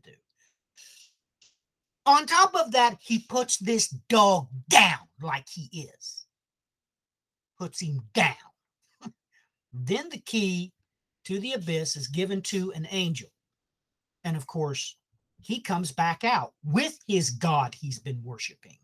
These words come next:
So that's when you get the full meal deal. You get him, you get his God, you're gonna worship him, and they're gonna shove it down your throat, and you're gonna be happy.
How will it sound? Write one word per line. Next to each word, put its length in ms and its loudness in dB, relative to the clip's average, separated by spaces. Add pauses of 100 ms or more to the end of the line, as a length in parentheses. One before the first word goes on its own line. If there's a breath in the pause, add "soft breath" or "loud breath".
(340)
So 180 -8
that's 320 0
when 160 -2
you 80 -2
get 260 -4
the 80 -10
full 300 -6
meal 260 -2
deal. 400 0 (300)
You 140 0
get 280 -6 (120)
him, 300 0 (520)
you 140 0
get 240 -2
his 260 2
God, 460 2 (560)
you're 300 0
gonna 280 0
worship 500 0
him, 160 -4 (220 soft breath)
and 140 2
they're 160 0
gonna 360 0
shove 380 4
it 180 -2
down 320 4
your 240 0
throat, 440 -2
and 120 -2
you're 200 -6
gonna 160 -2
be 160 -6
happy. 480 -6